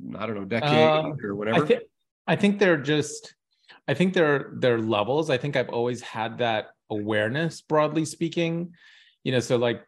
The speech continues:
Speaker 2: I'm sure we'll get to this, but prior to starting my own agency, I was an employee. I was a senior brand consultant at a major branding firm in New York.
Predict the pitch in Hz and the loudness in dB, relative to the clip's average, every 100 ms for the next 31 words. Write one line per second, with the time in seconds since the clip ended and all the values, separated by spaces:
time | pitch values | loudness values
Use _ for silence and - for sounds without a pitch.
0 | _ _ _ _ _ _ 131 123 143 127 | _ _ _ _ _ _ -6 -4 -2 -2
1 | 110 113 110 110 98 - 101 - - 120 | 0 0 -2 -4 -6 -6 -8 -6 0 2
2 | 127 120 110 - 113 107 107 101 107 104 | 2 0 -4 -2 -2 0 -2 -2 -2 -4
3 | 107 - 107 107 104 - 101 101 101 - | -6 -6 -6 -6 -6 -4 -2 -2 -4 -10
4 | - _ _ _ _ - 113 117 123 127 | -20 _ _ _ _ -6 0 2 2 0
5 | 127 143 139 135 143 170 226 95 101 107 | 0 0 0 0 0 2 0 -4 -4 -4
6 | 110 120 117 117 110 95 - 135 139 143 | -2 -2 -2 -2 -4 -10 -14 -8 -4 -4
7 | 135 131 131 131 127 131 131 139 139 113 | -2 -2 -2 -4 -2 -2 0 -2 -2 -4
8 | 110 107 113 120 127 123 123 - _ _ | -2 -2 -4 -4 0 0 0 -6 _ _
9 | _ _ - 120 120 120 127 123 131 123 | _ _ -18 -6 -2 -2 -2 -8 -8 -6
10 | 135 139 127 107 135 - | -4 -4 -2 0 -2 -6